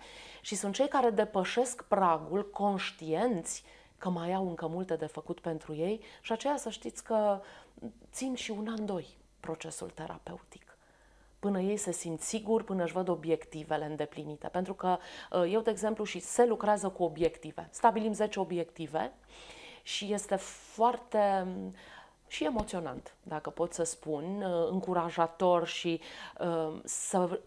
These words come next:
bifeze rând pe rând îndeplinirea obiectivelor pe care chiar el și le-a pus la începutul procesului terapeutic.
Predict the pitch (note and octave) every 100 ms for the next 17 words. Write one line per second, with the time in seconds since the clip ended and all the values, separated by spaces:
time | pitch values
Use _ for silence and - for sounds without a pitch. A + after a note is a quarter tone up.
0 | F3+ D#3+ F#3 - B3+ B3 F#3 F#3 - F3+
1 | A#3 B3 G#3+ F#3 E3+ D#3+ G3 - - G#3+
2 | G3 F#3+ F3 F3 E3 D#3 D#3 D#3 - F3+
3 | F3 E3+ F3 E3 D#3+ - A3 G3 F#3 F3+
4 | E3+ D#3+ E3 F#3 E3 - - G3 F3+ F#3
5 | - - F3+ - - E3+ E3+ - - -
6 | _